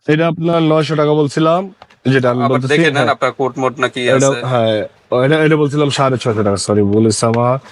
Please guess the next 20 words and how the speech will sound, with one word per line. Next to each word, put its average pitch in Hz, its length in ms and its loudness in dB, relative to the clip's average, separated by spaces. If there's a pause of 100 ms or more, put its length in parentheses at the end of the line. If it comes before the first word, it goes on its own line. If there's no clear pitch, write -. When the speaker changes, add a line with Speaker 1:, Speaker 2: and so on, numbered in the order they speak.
(200)
Speaker 1:
সাড়ে 127 280 0
তিনশো 131 300 -2
টাকা। 139 400 0 (1900)
আর 104 240 0
এটা 131 160 2
বলছিলাম 135 340 0
আপনার 147 140 -2
সাতশো 120 340 -2
টাকা। 92 220 -4 (2000)
ঠিক 98 120 -4
আছে। - 140 -6 (2000)
এই 113 360 2
কি - 180 -12
সব 110 160 -2
করলাম, 104 260 -2
সাড়ে 107 260 0
তিনশো, 123 680 0 (640)
এটা 107 200 2
আপনার 113 540 2
এই 101 760 2